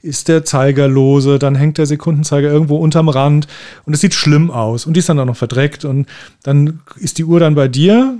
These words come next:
und du denkst, das ist irgendwie totaler Schrott und dann siehst du einfach, nö, das ist einfach nur hier, das ist nicht richtig festgeschraubt, zack. Und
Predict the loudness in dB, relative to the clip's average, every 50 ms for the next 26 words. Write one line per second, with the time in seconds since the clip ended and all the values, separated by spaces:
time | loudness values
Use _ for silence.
0 | -14 -12 -8 -6 -2 -2 0 -2 0 -2 -4 -4 -4 -6 -6 -4 -2 -2 0 0
1 | -2 -2 -4 -4 -2 0 0 0 -2 0 0 -2 -2 0 0 0 0 2 2 0
2 | -2 -2 -6 -4 -4 -2 0 0 2 2 2 0 -2 -6 -10 -12 -10 -10 -6 -6
3 | -4 -4 -2 -2 0 0 2 2 2 0 0 -4 -4 -4 -6 -8 -6 -4 -4 -4
4 | -2 -4 -6 -4 -2 -2 -2 -2 -2 -4 -6 -6 -4 -4 -8 -8 -8